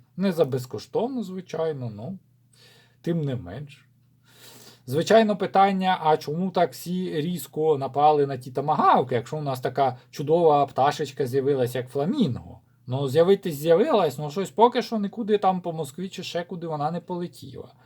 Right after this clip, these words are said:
А вона куди подешевше буде, томагавка, да й бойова частина там куди поприємніше, в два рази, якщо пам'ять не підводить,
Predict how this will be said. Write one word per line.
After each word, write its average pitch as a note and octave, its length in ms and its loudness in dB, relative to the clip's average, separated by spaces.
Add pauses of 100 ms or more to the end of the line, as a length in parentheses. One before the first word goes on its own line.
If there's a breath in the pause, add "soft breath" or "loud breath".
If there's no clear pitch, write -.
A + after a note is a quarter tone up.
(160 soft breath)
А A#2 100 0
вона E3 200 6
куди G3+ 240 -2
подешевше E3 680 -2
буде, G#2 260 -8
томагавка, B2+ 800 2 (520 soft breath)
да F3+ 120 4
й G3+ 40 4
бойова A3+ 340 8
частина B2 580 -2
там G#2+ 220 -8
куди D3+ 400 -2
поприємніше, A#2+ 960 -2
в G2+ 80 -10
два E3 220 6
рази, F#2+ 380 2
якщо F2 220 -14
пам'ять F#2 360 -12
не F#2+ 100 -14
підводить, F#2 580 -12